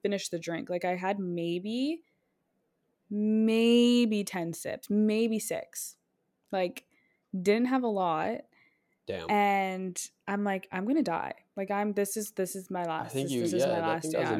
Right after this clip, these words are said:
Speaker 2: near-death
Speaker 1: earth."
Speaker 2: experience, to be
Speaker 1: That was a
Speaker 2: honest.
Speaker 1: ne-, at, at my old j-, job.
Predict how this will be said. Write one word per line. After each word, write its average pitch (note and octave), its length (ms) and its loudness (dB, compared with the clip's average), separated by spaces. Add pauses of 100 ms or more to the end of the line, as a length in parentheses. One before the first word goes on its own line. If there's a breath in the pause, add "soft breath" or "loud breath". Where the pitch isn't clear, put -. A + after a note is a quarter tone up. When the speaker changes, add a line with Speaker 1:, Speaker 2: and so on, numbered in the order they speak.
Speaker 2:
near-death G#2 260 2
Speaker 1:
earth." - 40 -8
Speaker 2:
experience, G#2+ 520 -4
to - 120 -20
be - 60 0
Speaker 1:
That G#3+ 80 6
was B3+ 100 4
a E4 40 4
Speaker 2:
honest. E4 100 8
Speaker 1:
ne-, G3+ 380 2 (180)
at, F#3+ 240 0 (200)
at G#3 400 4 (520)
my F#3+ 200 -4
old F3 280 2
j-, E3 80 -12 (180)
job. - 420 -4